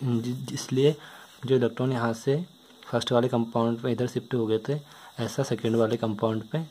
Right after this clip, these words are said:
नहीं हो पाता है। जो ये, ये वाला structure इसका next, इस वाले compound में नहीं देखने को मिलता है। ठीक है दोस्तों,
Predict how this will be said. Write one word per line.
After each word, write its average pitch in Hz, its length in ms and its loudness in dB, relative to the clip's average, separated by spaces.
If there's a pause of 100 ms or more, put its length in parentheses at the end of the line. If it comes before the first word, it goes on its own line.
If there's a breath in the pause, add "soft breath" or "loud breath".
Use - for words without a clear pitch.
(120)
नहीं 117 180 2
हो 110 40 0
पाता 104 320 0
है। 104 120 0
जो 120 140 0
ये, 123 300 -2
ये 123 100 4
वाला 123 240 2
structure 139 520 -2 (760 loud breath)
इसका 147 440 2
next, 120 280 0 (720 loud breath)
इस - 140 -4
वाले 127 140 2
compound 120 420 2
में 143 80 2
नहीं 123 140 2
देखने 113 260 -4
को 113 140 -4
मिलता 107 340 -4
है। 107 120 -8 (920 loud breath)
ठीक 135 120 -6
है 147 60 -4
दोस्तों, 139 340 -6